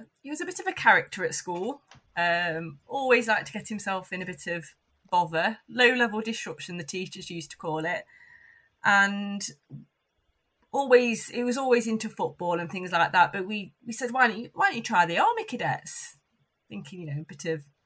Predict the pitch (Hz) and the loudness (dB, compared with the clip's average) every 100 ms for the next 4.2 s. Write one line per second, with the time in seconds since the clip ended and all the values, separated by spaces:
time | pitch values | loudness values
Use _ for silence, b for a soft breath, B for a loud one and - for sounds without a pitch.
0 | _ _ _ _ 220 220 175 165 160 147 | _ _ _ _ -6 -4 -4 -4 -6 -6
1 | 170 156 180 - b b b b b b | -4 -2 -4 -6 b b b b b b
2 | _ 330 381 480 466 571 226 170 156 320 | _ -6 4 4 6 6 6 6 4 2
3 | 302 233 - 220 214 202 185 160 196 185 | 4 6 6 4 4 0 0 2 2 -2
4 | 180 | -6